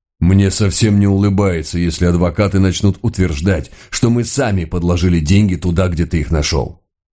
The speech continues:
«Я сделал неправильно?» «Пожалуй, да». «Простите, шеф, я только хотел...» Мигре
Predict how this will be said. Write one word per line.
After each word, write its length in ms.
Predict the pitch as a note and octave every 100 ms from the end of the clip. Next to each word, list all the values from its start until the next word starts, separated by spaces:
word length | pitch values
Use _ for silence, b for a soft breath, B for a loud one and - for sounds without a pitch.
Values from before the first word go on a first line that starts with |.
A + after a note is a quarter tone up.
| -
«Я 200 | D2+ G#2
сделал 380 | F2+ A2+ A2+ G#2+
неправильно?» 640 | A2+ A2 D3 C3 F2 C#2+ - _ _ -
«Пожалуй, 600 | A#2 G2+ A#2 G#2+ A2 G2
да». 400 | D#2 C#2 - _ _ _ _ _
«Простите, 480 | F2+ F#2 - B2+ F#2+
шеф, 320 | - G#2+ - b b
я 160 | G2 G#2
только 260 | B2 A2
хотел...» 500 | G#2 A2 B2 C3 A2+ _ _ _ E2
Мигре 600 | E2 D#2 E2+ A2 B2